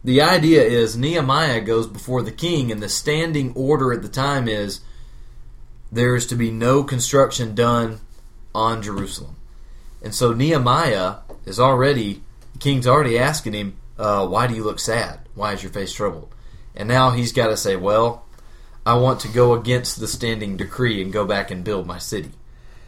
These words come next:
And so it's a very, uh, a risky request that he makes. Um, so it's really no wonder. This might have factored into the amount of time Nehemiah spent in prayer. I mean, uh, that would seem,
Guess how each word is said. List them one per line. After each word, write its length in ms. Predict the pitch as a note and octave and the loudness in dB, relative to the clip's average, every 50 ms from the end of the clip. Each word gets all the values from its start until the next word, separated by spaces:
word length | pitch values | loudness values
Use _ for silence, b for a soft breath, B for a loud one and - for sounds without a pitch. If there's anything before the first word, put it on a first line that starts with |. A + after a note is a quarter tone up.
| b b b b | b b b b
And 120 | A#2+ A2+ G#2+ | -6 -4 -2
so 320 | - - C3+ C3+ B2+ B2 | 2 4 6 8 8 8
it's 160 | B2 A#2 - | 6 4 4
a 80 | C3 A#2+ | 0 0
very, 540 | A2+ G#2+ C#3 D#3+ F#3 F#3 F3+ C#3+ B2+ B2 A#2+ | 2 4 4 4 4 4 4 6 6 6 6
uh, 300 | A2+ G#2+ G#2 G2 F#2 D#2+ D2+ - - - | 6 6 4 4 2 -2 -6 -14 -12 -6
a 120 | - A2 G#2+ | -4 -4 -2
risky 440 | G2+ A2 C3+ D#3 D3+ - - C#3 B2 | 2 4 4 4 4 2 0 0 0
request 540 | A2+ G#2+ - - - D3+ E3 E3+ - - - | 0 0 -2 2 4 6 6 6 4 0 -2
that 120 | G#2+ G#2+ | -2 -2
he 140 | A2+ A2 G#2+ | -2 -4 -2
makes. 580 | G#2+ A#2+ C#3+ E3 D3+ - - - - - - - b b b b b b b b b b - | 0 4 4 4 4 2 -2 -4 -6 -6 -6 -8 b b b b b b b b b b 2
Um, 580 | A#2+ B2 A#2+ A#2 A#2 A2 G#2+ G#2+ G2+ G2+ - | 4 6 6 6 6 4 4 2 -2 -4 -6
so 220 | - - B2+ B2+ B2 | -2 2 4 4 4
it's 120 | A#2+ - | 4 4
really 240 | E3+ F#3 G3 F3 C3+ | 4 4 6 6 4
no 180 | B2 C3 C3+ C3 | 4 4 4 4
wonder. 420 | A#2+ A#2 B2+ D#3+ E3 C3+ A2 G#2 F#2+ | 4 4 4 4 4 2 0 -2 -2
This 200 | B2 D#3 D#3 - | -2 -4 -2 0
might 220 | D3+ E3+ G#3 F#3+ | 0 0 0 0
have 180 | C#3+ A2+ G2+ - - - - - - - - | -2 -2 -4 -8 -14 -16 -18 -18 -18 -12 -4
factored 460 | - C3 C3 C3+ C3 - B2+ A#2+ A#2 | 0 0 0 0 0 -2 -2 0 0
into 540 | B2 B2+ C3 B2+ B2 - A2+ A2+ G2 F2+ - - - b b b b b b b b - | 2 2 0 0 0 0 -2 -2 -2 -4 -10 -16 -18 b b b b b b b b -10
the 140 | A2 A2+ A#2 | -6 -4 -2
amount 240 | A2+ B2 C3 C3+ B2+ | 0 0 2 0 0
of 80 | B2 | -2
time 260 | - C#3 C3+ C#3 C3+ B2+ | -2 -2 0 0 0 0
Nehemiah 400 | C3+ C#3+ D3+ C#3 C#3 D3+ D#3+ D#3 | 0 0 0 0 0 0 0 -2
spent 220 | D#3 - E3 D#3+ | -2 -2 -2 -2
in 80 | E3 D#3 | -2 -2
prayer. 380 | - C#3+ C#3+ E3 E3 - - A#2 A2+ | -2 0 0 0 -2 -4 -8 -10 -10
I 40 | G#2+ | -8
mean, 320 | G#2+ G#2+ G#2 G2+ F#2 - b b b b b b b b b b b b b b b b - - - - - - - | -6 -6 -6 -6 -8 -8 b b b b b b b b b b b b b b b b -16 -16 -16 -18 -12 -6 -4
uh, 120 | A2+ A#2+ | -2 -2
that 260 | G#2+ G#2 B2+ C#3+ D3 | 0 2 2 2 2
would 140 | C#3+ C#3 B2 | 0 -2 -2
seem, 600 | - - D3+ D#3 D3 C#3+ C#3 C3+ B2+ A#2+ A#2 - | -2 0 0 0 2 2 0 0 0 -2 -4 -8